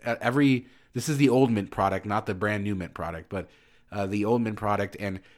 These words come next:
I go to sit down, and, like, there's just no cushion in my seat, and it's, like, really uncomfortable. And so I'm sitting there for, like, three or four minutes, and I'm like, "I gotta tell the flight attendant this." And Mint is completely full, so there's no empty seats.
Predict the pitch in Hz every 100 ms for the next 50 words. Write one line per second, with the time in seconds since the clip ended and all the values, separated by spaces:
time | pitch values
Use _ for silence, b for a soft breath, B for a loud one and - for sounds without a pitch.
0 | - 104 131 147 143 113 117 120 110 104
1 | 104 92 107 107 117 123 120 123 120 113
2 | 101 b b - 147 139 123 101 101 95
3 | - 123 113 - 101 98 - 95 131 190
4 | 196 131 107 101 127 117 101 90 87 b
5 | b - 107 135 123 165 185 170 143 131
6 | 120 101 90 b b b _ - 131 127
7 | 123 113 107 107 110 104 101 101 120 127
8 | 104 107 98 101 95 87 85 85 85 87
9 | 95 104 101 113 117 139 123 - 107 135
10 | 120 110 - 101 101 92 95 107 98 104
11 | 101 92 - 92 85